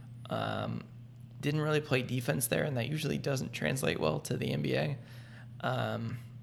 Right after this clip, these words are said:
and he's just kinda weird. But the Kings could have had Kawhi Leonard, Klay Thompson, or Jimmy Butler that year. Any of those makes a huge difference, um, for the Kings. Now, each of those, again, were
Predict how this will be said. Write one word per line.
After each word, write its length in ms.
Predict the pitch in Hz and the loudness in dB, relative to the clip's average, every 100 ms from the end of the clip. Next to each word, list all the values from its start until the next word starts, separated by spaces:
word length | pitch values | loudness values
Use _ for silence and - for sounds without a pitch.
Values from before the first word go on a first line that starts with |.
| - - | -14 -6
and 80 | 131 | -2
he's 80 | 143 | 0
just 140 | 208 | -2
kinda 180 | - 156 | 0 0
weird. 400 | - - - - - - - - - - | 0 -2 -2 -4 -12 -14 -14 -14 -14 -8
But 120 | - 135 | 0 2
the 80 | |
Kings 300 | - 180 196 | 4 4 4
could 200 | - 214 | 4 6
have 100 | 214 | 6
had 440 | 202 - 107 123 131 - - - - - - - - | 4 4 6 4 0 -6 -12 -14 -14 -14 -14 -14 -12
Kawhi 280 | - 131 127 | 0 4 6
Leonard, 320 | 123 113 139 - - - - - | 4 2 -2 -6 -14 -14 -14 -12
Klay 220 | - 147 139 | -4 -2 0
Thompson, 600 | 131 127 - 139 131 - - | 0 2 0 0 -2 -8 -4
or 180 | 131 | -2
Jimmy 300 | 151 127 123 | 2 2 2
Butler 340 | 117 110 - - | 4 2 2 -4
that 220 | - - | -2 0
year. 220 | 50 - - - - - - - | 0 -4 -6 -8 -8 -8 -12 4
Any 260 | 170 170 | 6 8
of 80 | 151 | 6
those 300 | 120 113 117 | 8 6 6
makes 400 | 107 104 104 - - | 4 2 2 -4 -4
a 60 | |
huge 920 | - 120 - - 220 214 165 117 - - | -4 -4 -8 0 6 8 8 6 2 2
difference, 680 | 127 110 107 104 - - - - - - - | 2 4 0 2 -2 -2 -6 -12 -14 -14 0
um, 380 | 123 104 104 110 | 4 4 2 0
for 140 | 120 | -2
the 80 | 120 | -2
Kings. 540 | - - - - - - - - - | -2 -2 -2 -4 -6 -12 -14 -14 -10
Now, 300 | - 120 117 - | 0 4 4 4
each 220 | 180 170 | 0 2
of 120 | 151 | 2
those, 460 | 147 143 143 127 - | 4 4 4 2 0
again, 560 | 151 139 151 113 113 120 | 0 4 6 6 4 4
were 480 | 117 113 110 117 | 4 4 4 2